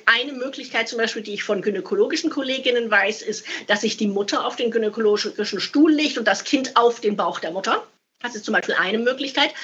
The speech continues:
Bei mir liegen sie auf der Liege. Die Kinder bekommen einen Spiegel in die Hand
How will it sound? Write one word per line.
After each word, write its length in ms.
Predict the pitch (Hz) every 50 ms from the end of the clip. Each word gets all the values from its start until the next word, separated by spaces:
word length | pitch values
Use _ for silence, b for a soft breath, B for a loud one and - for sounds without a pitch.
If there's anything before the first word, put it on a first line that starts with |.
| B B B
Bei 100 | - 220
mir 180 | 214 247 302 330
liegen 240 | 302 311 302 311 285
sie 140 | - 254
auf 160 | - 214 - -
der 120 | - 180
Liege. 400 | 180 185 208 220 277 302 302 415 480 508 - B B B B B B B B B -
Die 100 | 240 226
Kinder 300 | - 302 311 311 285 254
bekommen 340 | 247 240 - 269 247 240 226
einen 220 | - 208 202 190
Spiegel 460 | - - - - 220 214 226 311 311
in 220 | 269 - 262 294 277
die 140 | 277 277
Hand 440 | 254 247 262 277 339 440 453 466 -